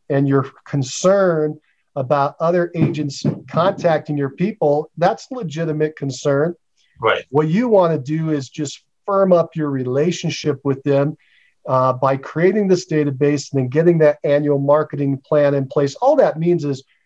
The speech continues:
Speaker 1: you're creating touches with these people and building the relationship. One aspect I'm gonna keep coming back to now is the social media side. For instance, once you build your list, you can take that list of either emails,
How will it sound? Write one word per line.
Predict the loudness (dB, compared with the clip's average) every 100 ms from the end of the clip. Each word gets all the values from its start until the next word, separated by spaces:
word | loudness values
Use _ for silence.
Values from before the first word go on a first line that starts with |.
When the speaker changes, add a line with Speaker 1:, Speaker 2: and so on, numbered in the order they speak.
| _
Speaker 1:
you're | -4 -4 -6
creating | -2 2 4 4 0
touches | -2 0 0 -2 -4 -4 -4 -6
with | -6 -4
these | -4 -4
people | -2 0 2 0
and | 0 0
building | 4 4 4 0
the | 0
relationship. | 0 2 2 2 -2 -10 -2 -2 -2 _ _ _ _ _ -20 _
One | 0 4 4
aspect | 4 2 0 0 -2 0 -2
I'm | 0
gonna | 0 -2
keep | -4 -6 -6 _
coming | -4 -2 0
back | 0 0 -2
to | 0
now | 2 4
is | 2
the | -4 -8
social | 0 0 0 -2 -2
media | 0 2 0
side. | 0 -2 0 0 -4 -6 _ _ _ _ _
For | 0 2
instance, | 2 -4 -4
once | 0 2 2 0
you | -4
build | -4 0 2 2
your | -2 -4
list, | -2 2 2 0 -6 -20 _ _ _ _ _ -8
you | -6
can | -4 -6
take | 0 0 2 2
that | 0 0
list | 0 0 0
of | -4 -4 -6
either | -6 -4 -2
emails, | -2 2 2 4 4 2